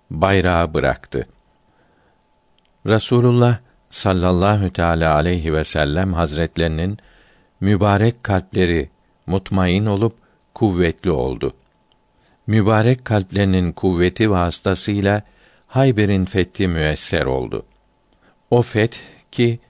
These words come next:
Ali'ül Mürteda'nın radıyallahu teâlâ anh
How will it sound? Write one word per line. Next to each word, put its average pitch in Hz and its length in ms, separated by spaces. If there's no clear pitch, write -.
Ali'ül 104 520
Mürteda'nın 87 1000
radıyallahu 92 800
teâlâ 78 520
anh 95 220